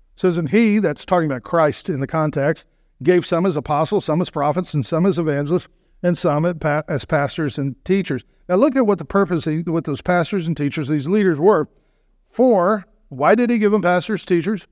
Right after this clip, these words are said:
What it says in verse twelve, "For the equipping of the saints." So as your elders and leaders here are, uh, are trying to pour into yourself, and the Word of God is pouring into you, and they're using that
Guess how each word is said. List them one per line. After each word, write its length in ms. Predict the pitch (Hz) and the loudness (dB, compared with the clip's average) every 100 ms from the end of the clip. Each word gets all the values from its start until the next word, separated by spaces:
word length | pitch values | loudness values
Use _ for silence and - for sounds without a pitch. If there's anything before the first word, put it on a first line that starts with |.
| _ - | _ -2
What 200 | 175 185 | 0 0
it 60 | |
says 240 | - 123 151 | -2 -6 -6
in 100 | 156 | -4
verse 180 | 185 | -4
twelve, 280 | - 269 143 - _ _ | 0 0 0 -4 _ _
"For 260 | - 262 254 | 0 2 4
the 140 | 240 | 2
equipping 480 | 214 - 190 196 208 | 0 0 0 0 0
of 80 | 214 | 2
the 100 | - | 2
saints." 300 | 254 147 - _ _ | 2 0 -6 _ _
So 260 | - 180 190 | 2 4 6
as 220 | 180 160 | 2 2
your 160 | 185 | 2
elders 400 | 175 190 220 220 | 2 4 4 2
and 120 | 175 165 | 2 2
leaders 340 | 185 202 180 | 2 2 2
here 240 | 180 208 - _ - | 4 4 2 _ 2
are, 200 | 185 202 | 4 4
uh, 380 | 175 165 202 190 | 2 0 -4 -2
are 200 | 180 156 | 0 0
trying 460 | - 208 202 214 170 | 0 2 2 2 0
to 80 | |
pour 260 | 156 202 202 | -2 0 2
into 180 | 208 196 | 2 2
yourself, 420 | 175 - 190 202 | 0 2 2 2
and 80 | 147 | -2
the 60 | |
Word 260 | 139 175 214 | -2 2 2
of 120 | 147 | 2
God 240 | 190 196 202 | 2 2 2
is 120 | 180 | 0
pouring 280 | 208 214 202 | 0 0 2
into 180 | 190 | 0
you, 80 | 214 | 0
and 80 | 185 | 0
they're 80 | 160 | 0
using 380 | 185 202 196 190 | 0 0 0 2
that 240 | 196 190 | 2 0